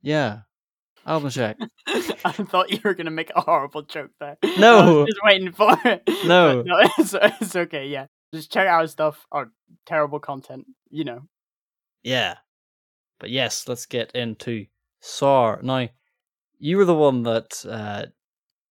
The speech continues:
Speaker 1: that suggested this. I was quite surprised.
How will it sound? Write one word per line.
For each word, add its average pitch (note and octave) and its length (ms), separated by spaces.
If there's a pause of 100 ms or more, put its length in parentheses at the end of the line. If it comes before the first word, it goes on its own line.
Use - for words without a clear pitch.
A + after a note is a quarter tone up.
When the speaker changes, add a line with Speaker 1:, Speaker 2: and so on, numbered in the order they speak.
(340)
Speaker 1:
that B2 80
suggested A2+ 480
this. - 400 (280)
I B2+ 100
was D3 120
quite - 200
surprised. G2+ 560